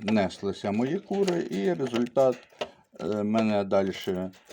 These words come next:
здивовує. Ну, вже немає таких шалених результатів, як, е, як вони були. По сорок два яйця з сорока двох, шість кур за тиждень. Ну, але минулого тижня,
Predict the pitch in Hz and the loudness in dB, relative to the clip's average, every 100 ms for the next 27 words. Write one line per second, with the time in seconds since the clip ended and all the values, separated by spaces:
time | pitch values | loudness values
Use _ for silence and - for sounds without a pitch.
0 | - - 71 90 92 104 - 226 240 226 | -18 -12 -6 -6 4 6 8 6 4 0
1 | 208 196 170 156 107 120 104 104 113 113 | 0 0 -2 -4 0 2 2 2 4 2
2 | 95 92 82 - - - _ _ _ - | 2 -2 -6 -10 -14 -20 _ _ _ -14
3 | - - 110 - 113 101 - 107 104 98 | -14 -4 -4 2 2 2 2 4 6 4
4 | 98 - 104 95 104 98 107 95 - 98 | 0 0 -2 -2 -4 0 4 4 2 -2
5 | 92 95 92 87 - 98 90 87 85 98 | -2 0 0 -2 -4 -2 -2 -4 -6 -2
6 | 95 - 101 98 87 101 143 214 - - | -2 0 0 0 2 2 2 2 0 -10
7 | _ - - - - - - - 139 139 | _ -10 -10 -18 -10 -10 -10 -4 -2 2
8 | 160 135 120 113 135 123 120 120 - 127 | 4 4 2 4 6 8 4 0 2 4
9 | 110 104 113 107 120 110 113 95 113 - | 4 2 0 2 2 2 0 -6 -10 2
10 | 113 107 98 101 107 107 - - - - | 6 6 4 -2 2 2 0 -8 -12 -4
11 | 120 104 - - 110 98 95 104 107 101 | -2 -2 -2 -2 2 2 0 0 2 4
12 | 92 90 92 92 - - - - - 190 | 2 0 -4 -4 -12 -20 -20 -20 -4 4
13 | 247 - 175 151 117 139 143 131 127 127 | 4 6 4 4 4 2 2 4 2 2
14 | 160 170 143 139 127 | 0 -2 -2 -6 -6